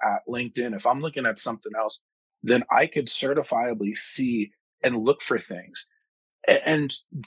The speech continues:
there's items that tell me how that person's gonna work. If you just look at the U R L right on your profile page, you could customize your U R L. I want to see how this person is going about, because if they are paying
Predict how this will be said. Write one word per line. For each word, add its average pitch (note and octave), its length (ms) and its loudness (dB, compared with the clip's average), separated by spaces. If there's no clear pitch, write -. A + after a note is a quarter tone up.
there's D#3+ 320 4
items F#3 320 2
that B2 140 -2
tell - 200 -8
me E3 120 -2
how C3 260 2
that C#3+ 220 -2
person's A2+ 420 -4
gonna G#2+ 160 -4
work. E3 380 0
If - 100 -8
you C#3 140 -2
just E3 260 0
look F3+ 160 0
at C#3+ 80 -6
the C#3 100 -2
U D3 300 0
R C3 240 0
L B2 260 2
right C#3+ 320 2
on D#3+ 220 0
your C3 120 -2
profile F#3 460 0
page, A#2+ 300 -4
you C#3+ 60 -6
could - 160 -2
customize A#2 680 -2
your A2+ 100 -2
U G#2+ 260 -4
R G#2+ 200 2
L. E3 300 4
I D#3+ 140 10
want G3+ 320 0
to - 100 -8
see D3+ 260 -4
how C#3+ 140 2
this E3 180 -6
person D3 320 -6
is B2 120 -10
going B2 240 -10
about, F3+ 340 2
because C3 260 -6
if B2 180 -8
they C3 180 0
are E3+ 80 2
paying C#3+ 360 -6